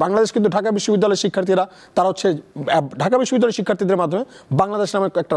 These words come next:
রাষ্ট্রের জন্ম হয়েছে, সেই জন্য কিন্তু ঢাকা বিশ্ববিদ্যালয়কে এখন পর্যন্ত মানুষ সম্মান করে। Even জুলাই অভ্যুত্থান, জুলাই অভ্যুত্থানে ঢাকা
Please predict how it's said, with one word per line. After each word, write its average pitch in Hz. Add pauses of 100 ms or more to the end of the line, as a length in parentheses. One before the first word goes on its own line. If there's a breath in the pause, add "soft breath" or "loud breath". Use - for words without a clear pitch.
রাষ্ট্রের 151
জন্ম 135
হয়েছে, 110 (320 loud breath)
সেই 247
জন্য 277
কিন্তু 247
ঢাকা 208
বিশ্ববিদ্যালয়কে 190
এখন 175 (120)
পর্যন্ত 180
মানুষ 175
সম্মান 143
করে। 87 (280 loud breath)
Even 202
জুলাই 226
অভ্যুত্থান, 226 (600 soft breath)
জুলাই 226
অভ্যুত্থানে 202
ঢাকা 175